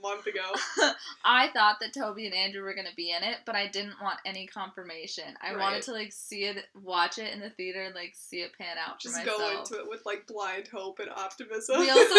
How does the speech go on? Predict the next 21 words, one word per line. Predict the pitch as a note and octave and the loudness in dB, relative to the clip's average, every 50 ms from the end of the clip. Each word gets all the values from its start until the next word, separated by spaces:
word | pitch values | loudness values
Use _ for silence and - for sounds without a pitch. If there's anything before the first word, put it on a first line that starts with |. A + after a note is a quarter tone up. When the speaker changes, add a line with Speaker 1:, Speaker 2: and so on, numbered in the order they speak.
| A#4 - | 12 12
Speaker 2:
saw | - F4+ - B3 B3+ | 12 10 10 10 10
Speaker 1:
<laughs> | |
Speaker 2:
that | - C4 - - G#3+ - G#4 E4+ | 10 10 10 10 10 8 6 2
together. | C#4 A3+ A3 G#3 G#3 G#3+ G#3 G#3 | 4 4 4 4 4 4 0 0
We | A#3+ A#3+ | 0 0
were, | A#3+ A#3+ | 2 4
like, | B3 B3 D4 C4+ | 4 4 4 4
holding | A#3+ C4+ G#3+ A3 B3 D4 E4 C#4+ - - | 4 6 6 6 6 4 0 -2 0 2
hands | C#4 C#4 D4 - - - - | 4 4 4 2 0 -4 -2
the | A#4 C5 C5 - - | 0 0 0 0 -2
whole | B4 A#4+ - - C5 - | -2 -2 0 -2 -4 -4
time. | - - - - - G#5+ - - A#5 A5+ - - - _ _ _ _ _ - - G#3 G#3+ | -6 -10 -8 -2 -2 -2 -2 0 0 0 0 0 -2 _ _ _ _ _ -8 -4 -2 -2
Speaker 1:
I | - | 0
know. | G4 - F#4+ F#4+ F#4+ - | 0 -2 -2 -4 -4 0
Speaker 2:
Like, | - D#4+ | 2 4
Speaker 1:
That | D#4+ A#3+ - | 4 4 4
was | B3 - D5 | 6 8 8
Speaker 2:
"Oh | D5+ | 10
Speaker 1:
a | D#5 | 10
Speaker 2:
my | D#5 | 8
God." | D#5 D5+ D5+ C#5+ D5+ D#5 D5+ C#5 - | 6 4 4 2 2 2 2 0 -2